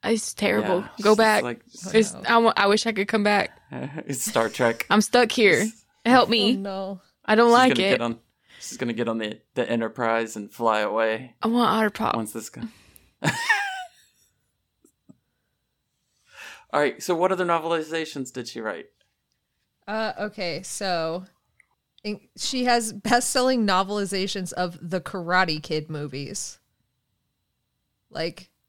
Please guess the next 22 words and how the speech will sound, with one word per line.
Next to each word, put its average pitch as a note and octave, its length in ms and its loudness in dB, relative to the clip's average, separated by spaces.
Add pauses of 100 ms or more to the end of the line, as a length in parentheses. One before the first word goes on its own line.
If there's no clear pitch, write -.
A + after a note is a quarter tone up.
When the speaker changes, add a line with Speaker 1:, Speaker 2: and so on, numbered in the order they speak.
(140)
Speaker 2:
I, C#3+ 280 -6
I, B2+ 240 -4
I'm C#3 200 0
not G3 120 -4
gonna F3 140 -2
Speaker 3:
I - 40 2
Speaker 2:
lie, - 60 2
Speaker 3:
didn't A#3+ 140 2
Speaker 2:
I A#3+ 60 2
Speaker 3:
even F#3+ 200 -2
know. F#3 500 -6 (440)
Speaker 2:
Okay, A#2 280 -2 (240)
Cobra B2+ 280 -4
Kai D3 220 4
is D3+ 140 -4
my B2 120 -2
favorite A2+ 340 -8
T C3 140 -6
V C3 140 -8
show B2 220 -4
right A#2+ 200 -4
now. G#2+ 300 -12